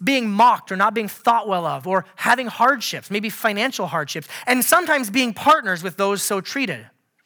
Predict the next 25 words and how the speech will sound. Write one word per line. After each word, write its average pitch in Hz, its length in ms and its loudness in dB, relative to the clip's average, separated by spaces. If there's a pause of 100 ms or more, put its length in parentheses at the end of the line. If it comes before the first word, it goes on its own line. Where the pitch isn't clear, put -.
(200)
Sometimes 254 400 2
you 269 160 4
weren't 262 160 2
the 254 80 0
ones 233 360 2 (360)
being 330 260 0
persecuted, 220 580 -2
but 190 100 -6
you're 190 140 -2
friends 294 400 0
with 196 140 -10
those 175 240 -4
who 180 120 -6
were. 175 320 2 (1300)
"For 226 80 -2
you 240 120 2
had 262 240 4
compassion 277 640 2
on 330 120 4
those 302 220 0
in 320 120 -6
prison, 175 380 -2
and 180 140 -6
you 190 120 -4
joyfully," 170 760 -2